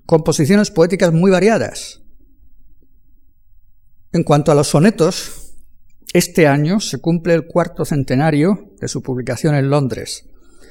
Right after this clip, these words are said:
y creo que era un buen momento para recordarlos. Este centenario te-, va a tener su proyección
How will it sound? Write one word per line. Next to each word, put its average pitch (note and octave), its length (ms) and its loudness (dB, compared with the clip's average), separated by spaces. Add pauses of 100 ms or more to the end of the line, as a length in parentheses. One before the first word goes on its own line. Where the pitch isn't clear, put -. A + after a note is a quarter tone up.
(380)
y - 120 -4
creo E3+ 280 4
que E3 120 2
era D#3+ 160 4
un D3 80 0
buen D3+ 160 2
momento D3+ 440 0
para B2+ 220 0
recordarlos. A#2 880 -4 (960)
Este F#3+ 460 4
centenario D#3+ 720 2 (560)
te-, C3 120 2
va D#3+ 240 2
a F3+ 60 4
tener G3 240 6
su - 140 -4
proyección F#3 760 4